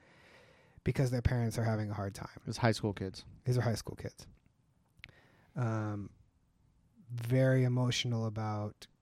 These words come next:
Speaker 1: uh, children that are suffering from cancer or an illness and their parents can't afford it. So we, as a company and personally, have supported a lot of that. Um, is it bringing toys to the hospital? Is it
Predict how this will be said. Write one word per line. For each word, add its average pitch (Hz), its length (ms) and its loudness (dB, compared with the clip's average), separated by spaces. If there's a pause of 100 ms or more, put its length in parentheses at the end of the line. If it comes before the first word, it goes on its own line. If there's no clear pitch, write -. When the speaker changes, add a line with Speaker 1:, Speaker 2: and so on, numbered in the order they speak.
(240)
Speaker 1:
uh, 107 180 -12 (100)
children 117 560 -2
that 104 360 -4 (380)
are 113 120 -6
suffering 110 340 -6
from 101 160 -10
cancer 101 400 -6
or 104 160 -6
an 104 140 -8
illness 104 340 -4
and 107 80 -10
their 101 80 -10
parents 107 260 -8
can't 101 200 -12
afford 104 280 -10
it. - 120 -14
So 110 340 -4 (720)
we, 147 420 12 (560)
as - 80 -14
a 120 60 -10
company 127 640 -2
and 113 320 -6 (220)
personally, 131 640 2
have 127 140 2
supported 127 400 2
a 127 60 4
lot 143 260 6
of 123 80 6
that. 104 280 -4 (220)
Um, 107 280 -4 (160)
is 123 180 0
it 117 120 -2 (160)
bringing 117 260 -4
toys 113 340 -2
to 113 100 -8
the 104 120 -6
hospital? 104 500 -8
Is 104 140 -10
it 107 120 -12